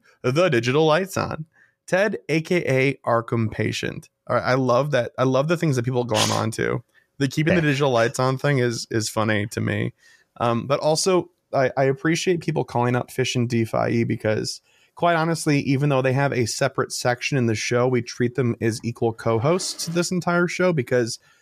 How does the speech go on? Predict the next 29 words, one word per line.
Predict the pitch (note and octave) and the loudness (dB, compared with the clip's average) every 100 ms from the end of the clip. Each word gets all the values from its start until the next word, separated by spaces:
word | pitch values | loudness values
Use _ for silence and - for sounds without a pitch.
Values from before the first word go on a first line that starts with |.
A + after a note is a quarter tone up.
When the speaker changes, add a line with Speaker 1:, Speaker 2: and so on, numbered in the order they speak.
| _ | _
Speaker 1:
they've | C#3 C#3 | -2 -2
brought | C3+ B2 A#2+ - | 2 2 2 -4
so | - C#3+ | -2 0
many | E3+ F3 | 2 0
people | D#3 D3+ C3+ B2+ | 0 0 0 0
into | C#3 D#3 D#3+ D3 | 0 0 2 2
our | C3 A#2+ | 2 2
group, | B2 A2+ A2+ - _ _ - | 2 2 2 -2 _ _ -6
our | - A2+ A2+ | 0 0 2
listenership, | C3+ - B2+ A2+ - A#2+ - | 0 0 -2 -2 0 -2 0
our, | A2+ A2 - | 0 0 0
our | A#2+ A#2 | -2 0
Goatcast | - C3 - B2+ A#2 - | 0 -2 0 -2 -2 -4
family, | - A#2 A2 A2 A2+ A2+ _ _ - | -4 -2 -2 -2 -2 -4 _ _ -4
and | A#2+ | 0
they | A#2+ | 0
bring | A#2+ B2 A2+ | 2 0 0
such | - C3 C3+ | 0 -2 -2
value | A#2 A2+ A2+ A2+ | 0 0 2 0
to | A2+ | -2
the | A2 | -4
show | - A2+ A#2 | -2 -2 0
that | A2+ - | -2 0
we | B2 | 0
are | A2+ A2+ | 2 0
unable | A2 A2+ A2+ | 0 0 -2
to | - | -6
bring | A#2 A2+ A2 | -6 -4 -2
ourselves. | G#2+ - - - - - | -4 -4 -2 -2 -2 -6